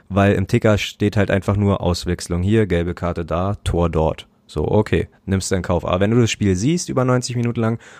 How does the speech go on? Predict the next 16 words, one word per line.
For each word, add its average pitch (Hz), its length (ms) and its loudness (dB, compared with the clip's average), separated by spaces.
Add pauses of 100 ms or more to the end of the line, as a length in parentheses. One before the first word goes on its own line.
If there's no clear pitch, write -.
oder, 82 380 4 (400)
äh, - 60 -8 (220)
so 92 260 2
viel, 95 560 4
wie 90 260 -4
man 90 400 0
mit 87 180 -2 (100)
einem 87 240 0
Sky 85 240 0
Go 90 180 2
Account 85 560 -4 (100)
Fußball 82 360 -2
gu-, 101 100 2 (140)
gucken 135 260 0
kann, 113 240 2
äh, 98 480 2